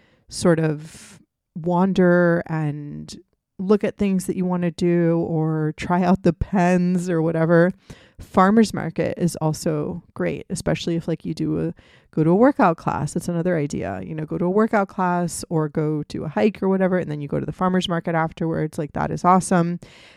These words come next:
And then lastly, I also really love going to the grocery store and then cooking yourself an amazing meal. I think that just having time to yourself where you can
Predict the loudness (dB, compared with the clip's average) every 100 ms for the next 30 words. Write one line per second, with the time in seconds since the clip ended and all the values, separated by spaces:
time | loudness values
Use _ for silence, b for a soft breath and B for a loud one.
0 | _ 2 4 6 6 6 4 2 -2 -6
1 | _ _ _ -6 0 2 2 0 0 2
2 | 2 2 2 4 4 4 4 0 -2 -2
3 | -2 -4 0 0 2 0 -2 -4 -2 -2
4 | -4 -4 -4 -4 -4 -4 -4 -6 -4 -6
5 | -6 -6 -8 -8 -8 -8 -8 -2 -2 -2
6 | -6 -16 b b b b b b b _
7 | 4 4 4 2 2 0 2 4 2 -2
8 | _ _ -2 -2 0 2 4 2 0 -4
9 | -2 0 2 0 -2 -4 -2 0 0 -2
10 | -2 -4 -4 -4 -6 -8 -12 -18 -20 _
11 | -6 -2 0 0 0 0 -2 -4 -8 -10
12 | -2 0 0 -2 -8 -6 -4 -4 -6 -10